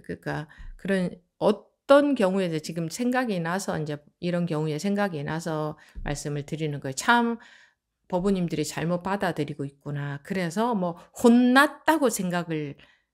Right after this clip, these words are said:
마-, 다 혼났다고들 하시던데 지금 완전히 말귀도 못 알아들으시는 거예요. 이게 믿음이 없어서 그래요.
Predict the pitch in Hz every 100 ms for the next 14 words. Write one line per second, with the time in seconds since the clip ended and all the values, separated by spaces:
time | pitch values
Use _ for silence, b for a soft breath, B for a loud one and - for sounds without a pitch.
0 | _ _ _ _ 175 170 185 - - 185
1 | 226 - 339 403 440 453 415 403 370 208
2 | 196 180 170 160 151 143 196 147 - _
3 | _ _ _ _ _ _ _ _ _ -
4 | 170 226 294 202 - 233 349 339 302 -
5 | 226 202 - 170 294 403 - 480 427 233
6 | 208 277 269 208 175 160 156 156 - 196
7 | 165 180 311 330 233 170 185 175 160 151